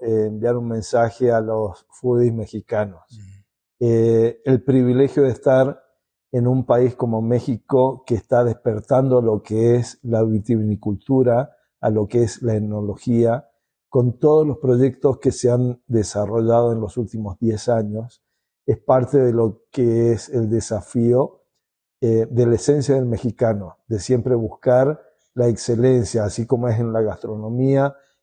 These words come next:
Speaker 1: en los alcoholes fuertes como el tequila
Speaker 2: Los
Speaker 1: y, y el
Speaker 2: destilados.
Speaker 1: mezcal.
Speaker 2: Ujú.
Speaker 1: Eh, hoy en día el desafío es el vino, así que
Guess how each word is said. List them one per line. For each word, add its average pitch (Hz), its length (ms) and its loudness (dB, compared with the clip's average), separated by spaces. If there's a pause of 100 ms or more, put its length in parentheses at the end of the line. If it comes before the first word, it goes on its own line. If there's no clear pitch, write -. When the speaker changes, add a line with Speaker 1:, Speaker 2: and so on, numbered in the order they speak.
(200)
Speaker 1:
en 131 160 2
los 107 200 -2
alcoholes 117 540 0
fuertes 123 680 0
como 113 400 -4
el 101 100 -6
tequila 117 760 -2
Speaker 2:
Los 113 80 -2
Speaker 1:
y, 107 40 -4
y 107 80 -6
el 107 60 -6
Speaker 2:
destilados. 110 320 -4
Speaker 1:
mezcal. 135 600 0 (100)
Speaker 2:
Ujú. 110 100 -18 (340)
Speaker 1:
Eh, 123 440 0
hoy 139 240 4
en 131 120 -2
día 131 340 2
el 120 140 0
desafío 117 540 -2
es - 120 -6
el 110 140 0
vino, 107 340 0
así 107 260 -4
que 113 220 0